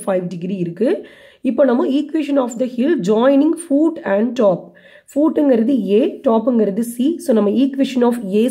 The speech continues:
சி தான் கண்டுபிடிக்க போறோம். இப்போ இந்த சம்ல வந்து நான் கிவன் எழுதிக்கிறேன். கிவன் பார்த்தீங்கன்னா, இன்க்ளினேஷன் வந்து ஃபார்ட்டி ஃபைவ் டிகிரி கொடுத்திருந்தாங்க. So, தீட்டா வந்து ஃபார்ட்டி ஃபைவ் டிகிரி. இதுலேருந்து வந்து நம்ம ஸ்லோப் கண்டுபிடிக்கலாம்.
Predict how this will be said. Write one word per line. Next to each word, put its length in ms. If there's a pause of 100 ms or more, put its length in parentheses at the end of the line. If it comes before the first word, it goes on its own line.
சி 160
தான் 140
கண்டுபிடிக்க 400 (100)
போறோம். 320 (800)
இப்போ 220
இந்த 180
சம்ல 320
வந்து 180 (160)
நான் 260
கிவன் 280
எழுதிக்கிறேன். 460 (960)
கிவன் 340
பார்த்தீங்கன்னா, 440 (200)
இன்க்ளினேஷன் 680
வந்து 160 (100)
ஃபார்ட்டி 300
ஃபைவ் 220
டிகிரி 300
கொடுத்திருந்தாங்க. 540 (520)
So, 80 (120)
தீட்டா 260 (100)
வந்து 200
ஃபார்ட்டி 260
ஃபைவ் 240
டிகிரி. 260 (580)
இதுலேருந்து 380
வந்து 160
நம்ம 200
ஸ்லோப் 280
கண்டுபிடிக்கலாம். 580